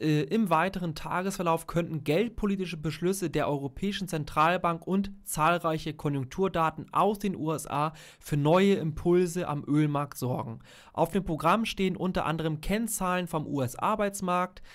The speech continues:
die derzeit stark, äh, beachtet werden. Außerdem wird die U-S-Regierung am Nachmittag neue Daten zu den Ö-, äh, U-S-Ölreserven veröffentlichen. Und, äh, das sind natürlich alles große Indikatoren oder große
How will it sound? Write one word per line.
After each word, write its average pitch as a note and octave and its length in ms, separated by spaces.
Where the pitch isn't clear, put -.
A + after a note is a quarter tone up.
die - 20
derzeit D3+ 400
stark, C#3+ 460
äh, B2 420
beachtet D3 680
werden. D#3 280
Außerdem D3+ 500
wird C3 160
die B2+ 100
U-S-Regierung C3 720
am C3 160
Nachmittag C3 560
neue E3+ 320
Daten D#3 380
zu C#3+ 100
den B2 320
Ö-, F3+ 240
äh, C3+ 180
U-S-Ölreserven E3 1500
veröffentlichen. D3+ 720
Und, D#3+ 340
äh, C#3+ 120
das F3 260
sind G3 80
natürlich F3+ 540
alles G3 460
große F#3+ 760
Indikatoren F3+ 560
oder D3+ 140
große F3 680